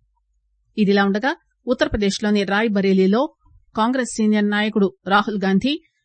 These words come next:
ఒక బహిరంగ సభలో ప్రసంగించారు. కాంగ్రెస్ నేతృత్వంలోని ఇండీ కూటమి గనుక కేంద్రంలో అధికారంలోకి వస్తే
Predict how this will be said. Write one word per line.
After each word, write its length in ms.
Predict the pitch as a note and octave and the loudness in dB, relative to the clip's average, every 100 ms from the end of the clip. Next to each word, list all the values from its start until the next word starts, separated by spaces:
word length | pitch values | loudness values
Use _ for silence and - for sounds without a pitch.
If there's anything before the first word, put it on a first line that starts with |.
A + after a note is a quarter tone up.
| _ - | _ -6
ఒక 180 | G#3 G3 | -2 -2
బహిరంగ 440 | F#3+ G3+ A#3+ A3 | -2 -2 0 0
సభలో 400 | F#3+ G#3 G3 F#3+ | -2 -4 -2 -2
ప్రసంగించారు. 720 | F3+ F3+ G#3+ G#3 G3+ A#3 A#3+ D4+ _ _ _ | -4 -6 0 0 0 0 -4 -6 _ _ _
కాంగ్రెస్ 420 | A#3+ C4+ D4+ C#4+ G#3+ | -4 -2 -4 -4 -2
నేతృత్వంలోని 720 | A3 A3 A3+ A3+ A3 A3 G#3+ A3 | -2 -4 -4 -2 0 0 0 0
ఇండీ 260 | A#3 C4 | 0 -2
కూటమి 380 | B3 G#3+ G#3+ G#3+ | -4 -4 -2 -2
గనుక 280 | G3+ G#3+ A3 E3+ _ | -2 -2 -4 -6 _
కేంద్రంలో 580 | A3 A#3 A#3+ A#3 G#3 F#3+ | -4 -4 -2 -4 -4 -4
అధికారంలోకి 680 | G3 A3 A3 G#3+ G#3 G3+ G3+ | -2 -2 -2 -4 -2 -2 -2
వస్తే 300 | F#3+ - A#3+ | -4 -2 -4